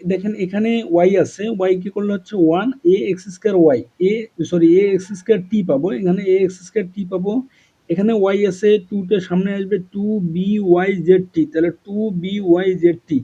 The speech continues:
আর এখানে কিন্তু ওয়াই নাই। আর তারপরে একবার যদি জেড এর সাপেক্ষে করি, তাহলে জেড, এখানে জেড নাই, এটা বাদ, তাহলে এখানে জেড আছে, জেড কে করলে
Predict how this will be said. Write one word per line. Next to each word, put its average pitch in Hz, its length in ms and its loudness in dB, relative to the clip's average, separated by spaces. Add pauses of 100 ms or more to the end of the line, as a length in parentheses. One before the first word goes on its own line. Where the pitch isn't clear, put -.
(420)
আর 165 140 -2
এখানে 190 260 0
কিন্তু 202 240 0
ওয়াই 165 200 4 (120)
নাই। 165 140 6 (640)
আর 139 200 -4 (140)
তারপরে 208 400 2 (300)
একবার 180 280 0
যদি 208 160 2 (140)
জেড 185 200 4
এর 220 120 0
সাপেক্ষে 190 440 -8
করি, 156 160 4 (120)
তাহলে 202 180 -4 (160)
জেড, 185 220 4 (140)
এখানে 190 220 -4 (120)
জেড 180 200 2 (160)
নাই, 175 180 2 (200)
এটা 175 140 -4 (100)
বাদ, 165 200 -2 (200)
তাহলে 170 240 2 (220)
এখানে 196 220 -4 (120)
জেড 175 220 2
আছে, 196 120 -8 (100)
জেড 170 160 0
কে 190 160 -12
করলে 185 160 2